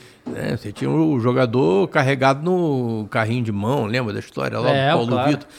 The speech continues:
Speaker 1: sendo empurrado no carrinho de mão porque não tinha... Bom, e, e aí é claro que a gente sabia que tinha que investir no, no centro de treinamento. É, e nós também não tínhamos dinheiro pra,
Speaker 2: Uhum.
Speaker 1: pra concluir. Aí, é,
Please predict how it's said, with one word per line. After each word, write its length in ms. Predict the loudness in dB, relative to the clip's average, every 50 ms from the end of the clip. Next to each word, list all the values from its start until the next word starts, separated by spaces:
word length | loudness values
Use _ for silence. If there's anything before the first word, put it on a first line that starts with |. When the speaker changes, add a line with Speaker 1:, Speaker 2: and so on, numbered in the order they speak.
| -20 -20 -10
Speaker 1:
sendo 180 | -6 -4 -2 0
empurrado 480 | -2 -2 -2 -2 0 0 0 0 0 -2
no 80 | -4
carrinho 320 | -2 -2 -2 0 0 -2 -2
de 100 | -4 -4
mão 280 | -2 -2 -2 -2 -4 -6
porque 260 | -8 -10 -8 -8 -6
não 140 | -4 -4 -4
tinha... 640 | -4 -6 -8 -6 -4 -2 -2 -2 -2 -4 -6 -8 -10 -14 -20 -20 -20 -20 -20 -20 -12 -10 -10 -10 -10 -12 -20 -20 -20 _ _ -20 -20 -20 _ _ _ _
Bom, 320 | -2 2 2 2 2 0 -6 -20 -20 -20 -20 -20 _ -8
e, 800 | -2 2 6 6 8 8 8 6 6 6 4 4 2 0 -2 -4 -4
e 120 | 0 2
aí 200 | 4 4 4 4
é 60 | 2
claro 340 | 2 0 2 2 2 2 2
que 80 | 0 0
a 60 | 2
gente 160 | 0 0 0
sabia 360 | 0 0 0 0 0 0 -2
que 120 | -2 -4 -8
tinha 380 | -16 -8 -2 0 0 0 0
que 120 | 0 -2 -2
investir 480 | -2 -2 -2 -4 -6 -6 -4 -2 -2
no, 280 | -2 -2 -4 -6 -6 -8 -8
no 120 | -8 -8
centro 240 | -6 -4 -4 -6 -4
de 40 | -4
treinamento. 640 | -4 -4 -2 -2 -2 0 0 0 -2 -4 -6 -12 -12 -10
É, 180 | -6 -4 -4
e 40 | -4
nós 480 | -2 -2 -2 -2 -4 -6 -8 -16 -16 -14 -14 -8 -2
também 240 | 0 2 2 2 2
não 120 | 2 2
tínhamos 280 | 0 0 0 0 2 2
dinheiro 400 | 4 4 6 6 6 4 2 2
pra, 220 | -2 -2 -2 -2
Speaker 2:
Uhum. 200 | 0 -2 -4 -6 -8 -14 -20 -20 -20 -20 -20 _ _ _ _
Speaker 1:
pra 140 | -10 -8 -8
concluir. 800 | -4 -2 -2 -2 0 2 4 6 6 6 6 4 2 0 -4 -4 -2
Aí, 500 | -2 -2 0 0 0 0 0 0 -2 -6 -6
é, 500 | -4 -2 -2 -2 -2 -2 -2 -2 -2